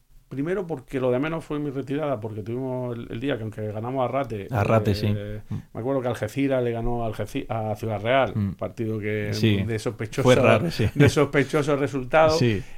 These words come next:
Speaker 1: y descendimos. Entonces,
Speaker 2: Mm.
Speaker 1: pues al final era, eh, era tanto el, eh, el desazón por descender
Speaker 2: Mm.
Speaker 1: que, que mi retirada quedó en segundo,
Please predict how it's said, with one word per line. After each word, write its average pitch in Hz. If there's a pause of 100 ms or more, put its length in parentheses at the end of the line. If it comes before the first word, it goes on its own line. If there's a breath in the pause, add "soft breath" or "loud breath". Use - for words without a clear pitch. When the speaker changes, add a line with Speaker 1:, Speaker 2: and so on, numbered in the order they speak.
(140)
Speaker 1:
y 135
descendimos. 113
Entonces, 135 (200)
Speaker 2:
Mm. 110
Speaker 1:
pues 107
al 110
final 120
era, 131
eh, 110
era 123
tanto 123
el, 117 (160)
eh, 120
el 110
desazón 117
por 101
descender 110
Speaker 2:
Mm. -
Speaker 1:
que, 104 (340 soft breath)
que 107
mi 107
retirada 107
quedó 123
en 110
segundo, 90